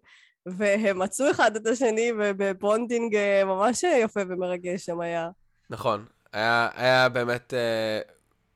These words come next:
Speaker 2: מרגש לשמוע את, אה, רומיו מדבר על, על, על זה שהוא עדיין חלקית בארון, והוא חושש שהפרק הזה יצא,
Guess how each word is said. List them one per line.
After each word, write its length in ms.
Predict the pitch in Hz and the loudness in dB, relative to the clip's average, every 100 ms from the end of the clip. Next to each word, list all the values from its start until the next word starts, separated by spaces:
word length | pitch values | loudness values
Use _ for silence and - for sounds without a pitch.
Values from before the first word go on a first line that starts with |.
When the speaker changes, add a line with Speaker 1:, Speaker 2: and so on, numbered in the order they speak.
| _ - | _ -10
Speaker 2:
מרגש 480 | 117 113 123 120 117 | -8 -4 -4 -4 -6
לשמוע 420 | - 127 120 120 | -2 2 2 0
את, 200 | - 120 | -6 -6
אה, 240 | 107 104 104 _ _ _ _ _ _ - | -4 -4 -8 _ _ _ _ _ _ -4
רומיו 440 | 127 135 135 127 | 0 0 0 0
מדבר 400 | 123 117 123 123 | -2 -2 0 2
על, 220 | 120 113 - _ _ _ | 0 -2 -8 _ _ _
על, 360 | 107 110 107 104 - _ - | -10 -8 -10 -12 -18 _ -12
על 100 | 107 | -8
זה 100 | 110 | -6
שהוא 260 | - 110 | -4 -4
עדיין 280 | 104 107 107 | -2 -2 -2
חלקית 360 | 101 98 104 101 | -8 -14 -16 -8
בארון, 640 | 95 120 175 160 143 123 107 | -6 0 2 2 0 -6 -8
והוא 380 | 104 95 101 | -6 -6 -10
חושש 720 | - 104 - 110 107 - - _ _ _ _ _ _ | -14 -16 -8 -6 -6 -8 -12 _ _ _ _ _ _
שהפרק 840 | - 107 98 98 - - 110 107 107 | -8 -2 0 -2 -4 -6 -4 -4 -8
הזה 180 | 104 | -8
יצא, 480 | 92 - - 165 185 | -8 -8 -2 0 0